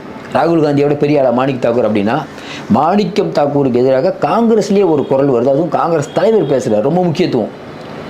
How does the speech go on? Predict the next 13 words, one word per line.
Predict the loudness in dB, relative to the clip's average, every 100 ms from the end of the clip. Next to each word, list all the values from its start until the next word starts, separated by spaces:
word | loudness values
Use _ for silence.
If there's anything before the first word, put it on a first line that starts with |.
| -14 -12 -4
இதை | 0 2
நம்ம | 0
காலையில | 0 2 2 2
நம்ம | 2
பேசும்போது | 0 0 2 2
கூட | 2
சொன்னோம், | 0 0 0
"எழுதி | 0 2 0
வச்சுக்கோங்க" | 0 0 0 -2 -4 -10 -16 -6
அப்படி | -2 0 2
இப்படிம்பாங்க, | 2 2 2 2 0 -2
கடைசி | -2 0 0
நேரத்துல | 0 0 0 2 0